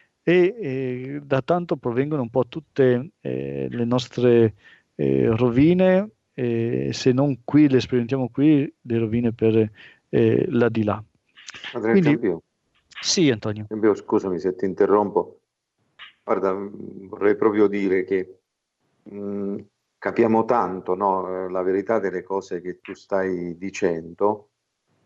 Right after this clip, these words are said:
Speaker 2: tanto quanto il fatto che stiamo andando veramente con queste considerazioni, eh, controcorrente, no? <laughs> Ne capiamo la verità, ma ci accorgiamo di quanto queste cose vadano controcorrente.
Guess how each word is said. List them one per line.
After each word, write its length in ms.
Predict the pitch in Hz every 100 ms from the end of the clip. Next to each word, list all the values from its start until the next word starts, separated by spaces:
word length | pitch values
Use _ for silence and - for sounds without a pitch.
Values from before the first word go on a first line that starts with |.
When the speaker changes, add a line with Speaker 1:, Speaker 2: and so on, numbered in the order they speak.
| _ _ _ _ _
Speaker 2:
tanto 340 | 123 117 110
quanto 320 | 113 123 117
il 100 | 98
fatto 580 | - - 120 120 - 95
che 400 | - 98 98 95
stiamo 480 | 92 - 104 101 101
andando 580 | 101 101 107 107 104 95
veramente 640 | 92 95 104 113 107 90
con 200 | 90 90
queste 300 | 95 - 92
considerazioni, 840 | 90 87 92 92 95 - 117 101 - _ _ _ _ _
eh, 160 | -
controcorrente, 1200 | 95 117 110 - 101 98 98 92 87 78 80 82
no? 320 | 80 98 - _ _ -
<laughs> 360 | 92 - 92 - - - - -
Ne 100 | 101
capiamo 360 | 104 113 131 123
la 100 | 113
verità, 500 | 107 107 107 123 123
ma 160 | 104 92
ci 100 | 107
accorgiamo 720 | - - 101 98 123 117 104
di 160 | 92
quanto 460 | 90 113 123 117 92
queste 320 | 90 - -
cose 340 | 90 113 - 90
vadano 340 | 95 92 92
controcorrente. 920 | 95 95 92 87 90 104 101 90 85